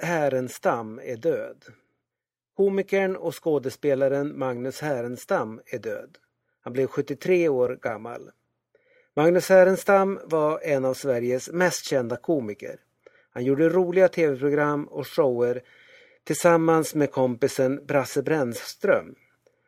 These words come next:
Magnus och Brasse blev väldigt kända för barnprogrammet Fem myror är fler än fyra elefanter. Eva Remaeus var också med i programmet. Nu är alla tre döda.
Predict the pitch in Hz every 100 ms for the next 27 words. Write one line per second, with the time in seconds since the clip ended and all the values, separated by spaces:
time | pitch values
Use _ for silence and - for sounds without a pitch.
0 | - 147 190 202 180 190 180 123 - 143
1 | 123 123 135 160 160 - 170 123 120 127
2 | - 127 120 135 113 120 120 117 117 117
3 | - - - 139 135 139 139 120 135 135
4 | 139 127 - 117 117 113 - - 143 120
5 | 120 117 - 165 175 - - - _ _
6 | _ _ - - _ - 143 151 170 185
7 | 208 151 117 120 - 135 127 135 - 151
8 | 127 113 113 113 104 98 - - _ -
9 | _ _ _ _ 131 156 185 254 _ _
10 | _ 185 180 131 127 - 107 101 107 107
11 | 92 -